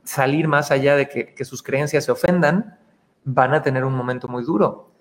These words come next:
Otro ejemplo enorme, chicos, las genera-, nosotros tenemos una sobrinita, eh, que amamos y adoramos, que tiene como catorce, quince años ahorita, y hablando con ella, la generación de adolescentes de ahorita trae una, un entendimiento, y me siento hasta un abuelo diciendo esto,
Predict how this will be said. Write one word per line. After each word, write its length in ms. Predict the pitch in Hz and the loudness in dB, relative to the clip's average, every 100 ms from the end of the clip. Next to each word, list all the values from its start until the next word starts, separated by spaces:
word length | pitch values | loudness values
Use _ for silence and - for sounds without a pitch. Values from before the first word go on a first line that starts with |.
| _ _ | _ _
Otro 240 | - 156 | -2 4
ejemplo 360 | 180 185 180 170 | 4 4 4 4
enorme, 320 | 156 175 170 | 4 4 2
chicos, 340 | 156 131 117 127 | 0 -4 -2 0
las 160 | 131 | 0
genera-, 260 | - 135 139 | 0 0 0
nosotros 320 | 143 156 160 | 0 -4 -4
tenemos 320 | 160 156 151 | -4 -4 -2
una 120 | 156 | -2
sobrinita, 600 | 151 131 131 139 135 131 - - _ | -2 -2 -2 -2 0 -2 -4 -20 _
eh, 240 | - 131 127 | 2 2 2
que 120 | 135 | 2
amamos 380 | 127 135 147 139 | 4 4 4 2
y 60 | |
adoramos, 500 | 127 123 135 127 127 | 4 4 4 2 -4
que 140 | - 123 | -6 -10
tiene 220 | 127 131 | -6 -4
como 280 | 135 123 - | -4 -4 -2
catorce, 380 | 117 143 139 139 | 2 2 0 -6
quince 260 | 143 135 | -8 -4
años 220 | 135 131 | -4 -2
ahorita, 460 | 117 131 135 120 135 - - - | 0 0 0 -2 -2 -12 -20 -4
y 80 | 147 | 6
hablando 440 | 139 151 190 254 254 | 6 8 6 4 2
con 180 | 147 | 0
ella, 360 | 185 139 127 - - | 2 2 0 -2 -6
la 140 | 151 | -4
generación 720 | 147 165 156 147 135 - 170 202 | -4 -2 0 0 -2 -6 -2 0
de 100 | 226 | 0
adolescentes 580 | 170 131 151 160 170 | 2 0 -4 -6 -6
de 80 | 147 | -6
ahorita 440 | 120 123 143 - - _ _ _ - _ _ | -6 -4 0 -2 -2 _ _ _ -20 _ _
trae 280 | 185 214 240 | 2 6 6
una, 480 | 240 226 180 - - | 6 6 6 2 2
un 160 | 185 | 6
entendimiento, 1200 | 214 202 208 160 147 139 143 156 170 175 190 214 220 | 6 6 4 2 2 0 0 2 2 2 2 2 0
y 80 | 147 | 0
me 120 | 143 | 2
siento 220 | 175 180 | 2 2
hasta 120 | 180 | 2
un 80 | 180 | 4
abuelo 460 | 156 139 160 180 175 | 4 6 8 8 8
diciendo 420 | 135 156 156 143 | 4 0 2 2
esto, 400 | 139 - 185 | 2 2 2